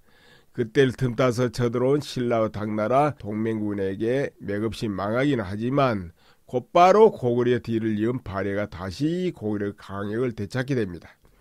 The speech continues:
북쪽에서는 거란이 흥기하게 되는데 이들은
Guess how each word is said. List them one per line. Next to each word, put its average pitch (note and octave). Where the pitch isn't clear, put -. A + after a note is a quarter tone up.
북쪽에서는 D3+
거란이 C3
흥기하게 B2+
되는데 G#2
이들은 A#2+